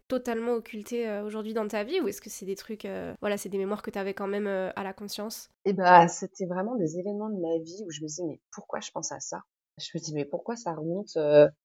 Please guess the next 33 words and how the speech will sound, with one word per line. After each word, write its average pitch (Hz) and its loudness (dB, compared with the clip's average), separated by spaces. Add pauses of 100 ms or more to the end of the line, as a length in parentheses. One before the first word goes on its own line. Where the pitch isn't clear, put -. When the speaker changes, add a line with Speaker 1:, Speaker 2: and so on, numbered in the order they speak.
(420)
Speaker 2:
Donc, 175 -4
euh, 160 10 (400)
et, 190 0
et, 180 -6
et 196 0
tout 269 -4
va 285 4
très 240 0
vite. 254 -2 (240)
Donc, 175 -4
j'avais 170 0
un 165 6
peu 254 -2
du 214 -4
mal 208 8
à, 160 12 (640)
à, 165 -6
à 156 -6
comprendre. 202 -6 (400)
Mais 180 -4
ce 175 -10
que 190 -6
je 185 -6
me 190 -2
rappelle, 196 0
c'est 196 -6 (120)
que, 175 0
hum, 170 -6
j'ai 175 -10
surtout - -12
vécu 202 -4
des 175 -4
émotions. 196 -6